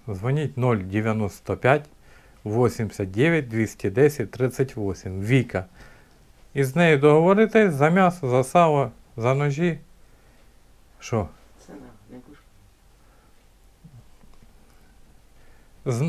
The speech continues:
Speaker 1: е, з нею все договорите, за сало, за м'ясо, за ножі, за мусати, вона вам відправить по новій почті без всяких предоплат, якщо це ножі або сокири. Якщо сало, м'ясо, то гроші наперед. Самі пойміть, бо всяке буває.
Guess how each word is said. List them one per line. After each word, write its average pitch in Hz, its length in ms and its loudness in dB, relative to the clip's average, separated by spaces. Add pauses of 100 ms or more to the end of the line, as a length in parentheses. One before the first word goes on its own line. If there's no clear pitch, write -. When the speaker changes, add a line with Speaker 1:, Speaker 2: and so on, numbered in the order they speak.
(140)
Speaker 1:
е, 151 500 2
з 135 80 -2
нею 175 400 6
все 165 260 6
договорите, 196 760 4
за 175 220 4
сало, 180 420 4
за 147 180 4
м'ясо, 175 420 4
за 139 160 2
ножі, 151 320 0
за 139 160 0
мусати, 147 420 0
вона 147 220 2
вам 147 240 0
відправить 143 560 2 (540)
по 135 100 -2
новій 135 240 2
почті 143 360 0
без 123 160 -2
всяких - 380 0
предоплат, 131 560 2
якщо 127 260 0
це 127 200 -2
ножі 139 520 0 (340)
або 135 220 2
сокири. 107 600 -2 (140)
Якщо 135 320 0
сало, 135 300 2
м'ясо, 143 340 -4
то 120 300 -2 (140)
гроші 107 360 -6
наперед. 104 440 -6 (1080)
Самі 92 380 -6
пойміть, 95 580 -6
бо 98 140 -10
всяке 98 400 -6
буває. 90 500 -4